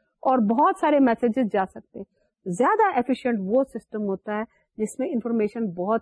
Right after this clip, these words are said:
ساری جا سکتی ہے، جیسے کمپیوٹر زیادہ ایفیشینٹ ہے، ٹیلی فون سے کمپیوٹر زیادہ ایفیشینٹ، رائٹ؟ Carries more information, stores more information and can retrieve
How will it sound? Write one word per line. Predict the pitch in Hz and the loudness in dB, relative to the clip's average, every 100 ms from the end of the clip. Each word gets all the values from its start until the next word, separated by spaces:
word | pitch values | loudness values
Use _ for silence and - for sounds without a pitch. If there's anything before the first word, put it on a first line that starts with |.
| - | -2
ساری | 214 220 302 _ _ _ _ _ - | -2 2 0 _ _ _ _ _ -4
جا | 202 180 | -2 -2
سکتی | 190 - | -6 -6
ہے، | 262 | -4
جیسے | 277 254 | -2 -2
کمپیوٹر | 254 214 403 285 190 _ _ _ | -2 -2 -2 -2 -2 _ _ _
زیادہ | 185 196 | -4 0
ایفیشینٹ | 196 - 180 208 185 | -2 -4 -12 -10 -10
ہے، | 202 _ _ _ _ - | -14 _ _ _ _ 2
ٹیلی | 311 381 | 4 4
فون | 339 294 | 4 4
سے | 285 | 2
کمپیوٹر | 254 240 277 277 | 0 0 2 2
زیادہ | 240 226 202 | 2 2 0
ایفیشینٹ، | 170 175 170 160 | -2 -6 -10 -8
رائٹ؟ | 165 262 339 _ _ _ - | -2 0 0 _ _ _ -2
Carries | 214 220 208 | 0 0 0
more | 247 285 | 0 4
information, | 262 254 247 247 - 277 - _ _ | 2 2 0 0 0 -4 -4 _ _
stores | - 269 302 277 | 0 2 4 4
more | 269 262 | 4 4
information | 254 247 262 262 330 370 - _ _ _ _ - | 2 2 2 2 4 2 0 _ _ _ _ -4
and | 302 427 427 349 - | 2 4 6 4 2
can | 226 330 302 _ _ _ - | 4 4 4 _ _ _ -4
retrieve | 190 285 330 - - 427 494 | 2 6 4 2 2 6 6